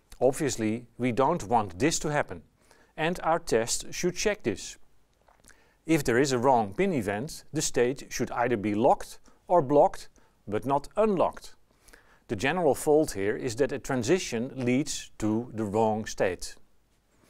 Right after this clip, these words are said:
Likewise, the condition may be incorrectly implemented, a greater than instead of a less than condition in this case.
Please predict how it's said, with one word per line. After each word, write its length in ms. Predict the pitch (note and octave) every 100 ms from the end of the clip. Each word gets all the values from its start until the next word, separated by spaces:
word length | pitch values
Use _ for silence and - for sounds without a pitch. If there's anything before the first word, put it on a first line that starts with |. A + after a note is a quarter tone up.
| _ _ _ - _ _ _ -
Likewise, 560 | D3 G#3+ A2 F#2+ B2 -
the 100 | C#3+
condition 600 | F3 D3 G#3+ - A#2+ D3
may 160 | B2+ A#2+
be 320 | B2+ C3+ - -
incorrectly 600 | D3+ D#3 D3+ D#3 D#3+ D#3+
implemented, 600 | G3 B3+ E3 G2+ F2 E2 - - _ _ _ _ -
a 60 |
greater 400 | G2 G#2+ A#2 A#2
than 360 | G2 A#2 D3+ E3
instead 400 | B2 G#2 - G#2+
of 80 | G#2+
a 40 |
less 260 | A#2 C3+ C#3+
than 240 | B2+ A2+
condition 500 | G#2+ G#2 A2+ - F#2+
in 140 | A2 G2
this 180 | F#2+ -
case. 440 | D#2+ D#2 -